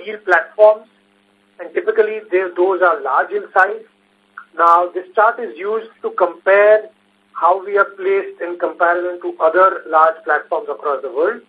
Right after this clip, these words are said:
and in comparison to also spread over G sec. And if you look at this as well as slide number nineteen of the table, it clearly showcases that, uh, IndiGrid is trading at a higher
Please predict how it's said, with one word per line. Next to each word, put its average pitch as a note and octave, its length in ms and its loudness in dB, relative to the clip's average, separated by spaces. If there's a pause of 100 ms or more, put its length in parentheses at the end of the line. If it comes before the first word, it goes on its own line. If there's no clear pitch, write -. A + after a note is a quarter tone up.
(720)
and G#3+ 160 0
in A3 160 2
comparison F#3 560 0
to F3 180 -10
also F3 380 0 (100)
spread F3 300 0
over E3 240 0
G D3 220 -18
sec. D#3+ 160 -4 (1160)
And D#3 220 -2
if E3 100 -14
you F3 140 -4
look G3 140 -4
at A3+ 240 0
this G#3 160 0 (120)
as F3 160 4
well F#3+ 140 -2
as F3+ 140 -2
slide F3 260 -2
number E3+ 260 -4
nineteen D#3+ 460 -8
of G#3 140 -2
the G3 60 -6
table, G3+ 420 0 (480)
it F3 180 -16
clearly F#3+ 420 -2
showcases F3 520 -6
that, E3+ 320 0 (120)
uh, D#3 260 2 (520)
IndiGrid F3 480 -4
is F#3 160 0 (160)
trading F3 440 -6
at D#3+ 360 0 (580)
a D#3+ 100 -2
higher F3 420 0